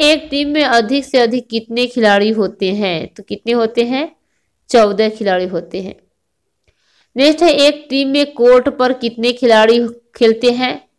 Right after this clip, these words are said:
तो सात खिलाड़ी खेलते हैं। जैसे कि हैंडबॉल, वाटर पोलो, कबड्डी में एक टीम में सात खिलाड़ी खेलते हैं खेलते समय, ठीक है।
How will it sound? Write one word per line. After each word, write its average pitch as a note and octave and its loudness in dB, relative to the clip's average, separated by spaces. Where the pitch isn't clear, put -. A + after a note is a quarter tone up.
तो B3 2
सात A3+ 0
खिलाड़ी G3+ 0
खेलते F#3+ -4
हैं। F3+ -6
जैसे G3+ -2
कि A#3+ 0
हैंडबॉल, A3+ 2
वाटर A3 0
पोलो, A3 -2
कबड्डी F#3+ -4
में F#3+ -6
एक A#3+ -2
टीम A3+ -4
में A3+ -2
सात G#3+ 0
खिलाड़ी G3 -2
खेलते F#3 -6
हैं G3 -8
खेलते F#3+ -4
समय, F#3 -16
ठीक B3 -4
है। E4 2